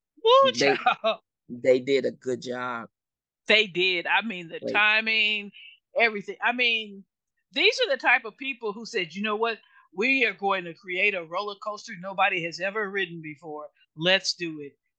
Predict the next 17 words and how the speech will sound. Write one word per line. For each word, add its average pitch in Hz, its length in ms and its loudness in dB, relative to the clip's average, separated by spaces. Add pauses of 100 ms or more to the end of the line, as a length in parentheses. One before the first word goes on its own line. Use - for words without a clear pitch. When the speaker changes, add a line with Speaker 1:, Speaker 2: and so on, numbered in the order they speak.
(140)
Speaker 1:
And 156 160 -8
they 190 180 2
did 190 300 -2
it 147 140 -16
with 165 180 -20
this 170 160 -10
show 156 380 -4
and 151 100 -16
the 151 80 -20
way 165 200 -6
that 156 260 -14
they 160 140 -8
just 151 360 -14
totally 165 420 -12
did 156 220 -6
these 139 200 -18
characters 160 800 -4